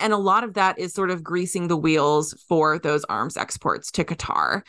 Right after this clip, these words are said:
Um, Qatar is one of the top recipients of, um, arms imports, not just from the United States, but also in the world in general. Um, so a lot of what Barzan Holdings does is to basically facilitate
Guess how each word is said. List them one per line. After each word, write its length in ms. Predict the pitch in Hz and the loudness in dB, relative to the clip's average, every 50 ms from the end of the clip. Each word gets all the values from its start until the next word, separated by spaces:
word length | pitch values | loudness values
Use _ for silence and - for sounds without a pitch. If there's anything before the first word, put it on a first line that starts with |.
| - - _ - | -20 -20 _ -4
Um, 400 | - 180 175 147 120 120 127 - | 0 2 2 2 2 2 0 -2
Qatar 500 | - 226 196 - - 196 185 180 175 180 - - | -2 -2 -2 0 2 4 4 4 4 4 2 2
is 240 | 160 165 175 170 | 2 2 2 0
one 160 | 175 175 170 165 | 0 -2 -2 -2
of 140 | 160 165 | -4 -6
the 160 | - 151 151 147 | -2 0 0 0
top 460 | - - 165 - 175 170 165 170 - - | 0 -6 -4 0 2 2 2 2 -2 -8
recipients 840 | 165 170 165 - 165 156 - - 156 151 147 147 151 151 - - - | -10 -8 -8 -6 -8 -6 -4 -2 0 0 2 0 0 -2 -4 -8 -2
of, 500 | - 156 160 139 131 127 143 170 170 - _ _ _ _ _ _ _ - - | 0 2 2 4 4 2 2 0 -4 -8 _ _ _ _ _ _ _ -2 0
um, 260 | 160 139 131 135 - | 2 2 2 0 2
arms 260 | - 185 185 196 180 | 0 0 0 -2 -4
imports, 480 | 117 175 185 175 185 175 170 156 - - | -6 -6 -4 0 0 0 0 0 -4 -2
not 220 | 208 214 240 233 | 0 0 0 0
just 240 | - 226 214 - - | -2 -4 -4 -4 -2
from 260 | - 180 180 185 190 | 0 0 2 2 0
the 80 | 185 175 | -2 -6
United 380 | 175 170 165 165 165 165 165 - | -6 -4 -4 -2 -2 -2 -4 -4
States, 320 | - 185 175 175 - - | -4 -4 -4 -4 -4 -4
but 100 | - 160 | -2 0
also 420 | 147 170 165 - 185 170 165 165 | 0 0 0 0 2 4 4 4
in 160 | - - 185 185 | 2 2 0 0
the 80 | 170 | 0
world 360 | 156 139 147 143 147 165 180 | 0 2 2 2 2 2 0
in 100 | 190 180 | -2 -4
general. 560 | 165 170 139 147 160 185 208 226 247 269 277 _ _ _ _ _ _ _ _ _ _ - 214 - | -2 -2 -2 0 0 2 2 2 2 2 0 _ _ _ _ _ _ _ _ _ _ -16 -6 0
Um, 500 | 202 208 196 190 165 147 151 147 175 185 _ _ _ _ _ | 2 2 2 2 2 -2 -4 -6 -8 -12 _ _ _ _ _
so 440 | - - 233 208 202 196 190 190 - | -6 -2 2 4 4 4 2 0 -2
a 80 | - 185 | -4 -2
lot 240 | 185 175 180 180 | 0 2 2 2
of 180 | 180 175 175 170 | 2 -2 -4 -2
what 240 | 175 180 151 170 - | -2 -2 -2 -2 -2
Barzan 380 | 165 151 143 - - 147 175 | -2 -2 -2 -2 -6 -6 -8
Holdings 880 | 175 - 175 165 165 160 160 156 151 147 151 147 151 170 165 - - - _ _ _ _ _ _ _ _ _ _ _ _ _ _ - - 180 - | -6 -4 -2 -2 0 0 2 2 2 2 0 0 -2 -4 -4 -6 -10 -12 _ _ _ _ _ _ _ _ _ _ _ _ _ _ -14 -14 -12 -4
does 460 | - 240 240 226 202 190 196 190 185 - | 0 2 2 4 4 2 2 0 0 -2
is 220 | - 180 165 - | -2 -2 -2 -2
to 100 | - 196 | -4 -2
basically 460 | 175 175 175 175 - - 175 165 170 | 0 0 -2 -2 -4 -4 -4 -4 -2
facilitate 760 | - 185 170 - - 185 170 165 160 - - 185 160 160 160 | -2 -4 -4 0 2 2 2 2 2 0 0 0 0 0 -2